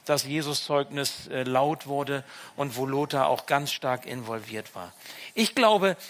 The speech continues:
es sind im Grunde die Dinge, die Gott in uns hineinlegt, die wir bereit sein sollten zu leben. Ich nenne sie einfach mal Gaben, Stärken, Neigungen, Talente.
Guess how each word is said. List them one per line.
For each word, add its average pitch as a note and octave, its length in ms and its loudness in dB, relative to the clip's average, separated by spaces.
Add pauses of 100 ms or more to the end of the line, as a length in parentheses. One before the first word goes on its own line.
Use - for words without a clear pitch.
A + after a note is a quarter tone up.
(140)
es - 200 0
sind G#3+ 240 2
im F#3+ 160 -2
Grunde F3 260 4
die G#3+ 240 0
Dinge, G3+ 240 2
die D#3 160 0
Gott G3+ 300 2
in F#3 160 0
uns F3 280 -2
hineinlegt, D#3+ 880 0
die D3 180 -6
wir C#3+ 140 -2
bereit C3 480 -2
sein D3 280 -2
sollten C3+ 580 -6 (440)
zu - 200 -8
leben. A2 460 -6 (140)
Ich C3 160 -12
nenne E3+ 280 0
sie C#3 200 -4
einfach C#3+ 320 -4
mal B2 240 -4
Gaben, C#3 600 0 (680)
Stärken, C#3 720 -4 (960)
Neigungen, C3 840 -2 (580)
Talente. C3+ 680 -2